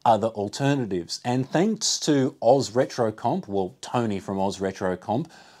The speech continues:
I have this here. This is the Turbo S P I, which is a little, uh, micro S D device that plugs into the user port underneath.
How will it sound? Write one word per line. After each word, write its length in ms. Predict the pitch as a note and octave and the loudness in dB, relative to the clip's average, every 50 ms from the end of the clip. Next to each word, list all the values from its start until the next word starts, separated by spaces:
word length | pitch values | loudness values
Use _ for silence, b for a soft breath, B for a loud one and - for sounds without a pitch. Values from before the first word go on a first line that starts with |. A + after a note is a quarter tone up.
| b b b b b b b _ _ | b b b b b b b _ _
I 200 | - G#2 G#2+ A2 | -2 0 0 0
have 720 | G#2+ - - - A2 G#2+ A2+ C3 C#3 B2 - A2 G2+ F#2 G2+ | -2 -2 -2 -2 0 2 2 0 -2 -4 -8 -14 -10 -4 0
this 340 | C#3 F#3 F#3 - - - | 0 2 2 0 -2 -2
here. 380 | - E3+ G#3 G#3 D#3 A#2+ G#2 G2 - - | 0 2 4 6 6 6 4 2 0 0
This 240 | - E3 F3+ - A3 | 2 2 2 2 2
is 140 | G3+ D3 - | 0 0 2
the 160 | E3+ D#3+ C#3 | 0 0 0
Turbo 640 | - - - - D#3+ F#3 G3 E3 E3+ F3+ F#3 F3+ - | -2 -6 -2 2 4 4 6 8 8 6 6 4 2
S 240 | C#3+ D#3 D#3 - - | 0 0 0 0 -4
P 220 | - D3+ D3 D3 | -4 -2 2 4
I, 320 | C#3+ C#3+ C#3 A#2+ G2 F2+ F2+ | 4 6 6 4 2 0 -2
which 180 | F#2+ G#2 - | -6 -6 -6
is 140 | A#2+ G#2+ - | -6 -2 0
a 180 | A2+ A2+ A2 A2 | 0 0 0 -2
little, 480 | B2 A2+ A#2 C#3+ C#3+ D3+ D3 C#3 C#3 B B B B B B | -2 -2 -2 0 2 2 2 2 0 B B B B B B
uh, 320 | C3+ B2 A#2+ A#2+ A#2+ A#2+ A#2 | 0 2 4 4 4 2 2
micro 540 | A#2 G#2+ A2+ B2 C#3+ D3+ - C#3+ C#3 C3+ E3 | 0 0 2 2 2 2 2 2 2 2 2
S 260 | - B2 A#2+ - - | 0 -2 -2 -2 -4
D 300 | A#2+ G2+ B2+ B2 C3+ C#3+ | -4 0 2 2 2 4
device 440 | C3+ C3 A2+ C3 C3+ D3 E3+ - - | 2 0 0 0 0 0 0 -4 -4
that 180 | - B2 B2 - | -6 -8 -4 -2
plugs 260 | - A2 A#2 G#2+ G#2+ | 0 0 0 0 -2
into 180 | A2+ G#2+ - G2 | -4 -4 -4 -4
the 120 | F2 G2 | -6 -6
user 400 | F#2 F#2 A2+ D3+ E3 C#3+ C3+ C#3 | -4 -2 0 0 2 2 0 -2
port 320 | C3+ - C3 B2+ B2+ - - | -2 -2 -2 0 0 -2 -2
underneath. 580 | A#2+ A#2 A2 G2+ G2+ A#2 E3+ A3+ G#3 - - | -4 -4 -2 0 0 2 4 4 2 0 -4